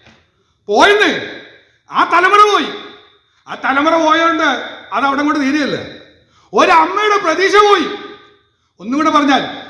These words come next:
പ്രത്യാശ നഷ്ടപ്പെട്ടു. ആ കുടുംബം തകർന്നു. വിധവ എന്ന് പറഞ്ഞാൽ അപ്പോഴേ മനസ്സിലായി, അപ്പൻ അതിനു മുമ്പേ പോയതാ.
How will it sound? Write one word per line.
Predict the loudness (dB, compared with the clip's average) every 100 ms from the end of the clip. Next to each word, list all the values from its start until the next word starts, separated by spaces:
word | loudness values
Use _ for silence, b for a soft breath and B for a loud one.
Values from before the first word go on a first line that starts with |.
| -6
പ്രത്യാശ | -4 0 4 4 4 2
നഷ്ടപ്പെട്ടു. | 2 2 2 0 -4 -8 -18 -20 _ _ _ -4
ആ | -4
കുടുംബം | -2 -2 0 -2 -2 0
തകർന്നു. | 0 0 -2 -8 -12 -20 -20 _ _ _ _
വിധവ | -4 0 2 4
എന്ന് | 4 4 2
പറഞ്ഞാൽ | 0 -2 -4 -12 -20 -20 -16
അപ്പോഴേ | -12 -6 -2
മനസ്സിലായി, | -2 -2 0 0 0 -4 -14 -18 -20 _ _ _ -10
അപ്പൻ | -10 -4 0
അതിനു | 2 2
മുമ്പേ | 2 2
പോയതാ. | 2 0 -4 -10